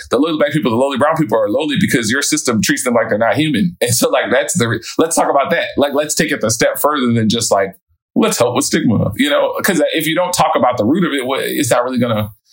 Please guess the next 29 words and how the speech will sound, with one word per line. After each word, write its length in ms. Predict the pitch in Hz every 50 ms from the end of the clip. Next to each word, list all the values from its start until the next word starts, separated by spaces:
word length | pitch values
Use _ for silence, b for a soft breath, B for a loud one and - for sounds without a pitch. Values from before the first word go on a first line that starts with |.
| b b -
gonna, 300 | 131 113 95 92 101 104 - -
gonna 220 | 139 131 104 - - -
impact 420 | 113 147 147 - - 110 87 -
much. 320 | 85 87 85 85 - - B B B B
Like, 100 | 120 117
you 100 | 123 147
gotta 200 | 156 147 127 -
come 180 | - 143 127 120
to 60 | 117
me 160 | 120 143 143
and 160 | 127 107 104 101
let 160 | 107 - 98
me 100 | 127 135
know 140 | 120 110 107
that 100 | 101 113
you're 180 | 131 117 101
real. 300 | 104 120 135 127 127 -
Like, 200 | 98 92 - - - _ _ -
if 160 | 107 110 -
you 120 | 117 143
can't 220 | 135 - 175 131 -
offer 240 | 113 117 - 101 92
critique 380 | - - 117 - 131 123 -
on 100 | 110 98
that 160 | 104 131 147 - -
thing, 180 | 101 92 92
then 160 | 95 95 92
we 100 | 95 110
can't 280 | 113 - 113 98 95